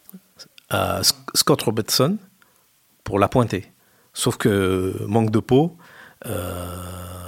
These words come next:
les All Blacks gagnent et il faut ravaler sa, sa, sa cravate et il reconduit Ian Foster. Donc, tu, tout ça pour dire que c'est pas Ian Foster qui s'est accroché, « Je veux pas quitter mon poste », quoi, c'est pas ça.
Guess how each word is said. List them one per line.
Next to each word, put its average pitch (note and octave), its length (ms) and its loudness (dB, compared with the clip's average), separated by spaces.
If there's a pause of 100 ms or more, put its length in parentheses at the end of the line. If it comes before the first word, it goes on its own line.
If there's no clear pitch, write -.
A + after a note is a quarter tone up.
(520)
les G#2+ 80 0
All G#2 100 2
Blacks F#2+ 200 0
gagnent G#2+ 300 2 (360)
et G2+ 220 -4
il A2 380 -4
faut - 180 0
ravaler B2 500 4
sa, F2+ 640 -6
sa, F#2+ 260 -4
sa - 120 -4
cravate A2 480 2 (420)
et A#2 140 -2
il G2 80 4
reconduit A#2+ 400 4
Ian G#2+ 140 -2
Foster. G2 340 -8 (380)
Donc, B2+ 260 2
tu, D3 140 0
tout - 160 -2
ça F3+ 100 6
pour F3 140 2
dire F3+ 80 4
que - 60 0
c'est C3 100 2
pas D#3+ 100 4
Ian C#3+ 160 4
Foster C#3 340 2
qui - 80 -2
s'est - 120 0
accroché, « - 400 -2
Je A#2+ 80 -2
veux G#2+ 40 -4
pas B2 120 -6
quitter A#2 240 -6
mon B2+ 100 0
poste », C3+ 260 -2
quoi, F#2+ 140 -10
c'est - 120 -10
pas - 100 -12
ça. - 180 -12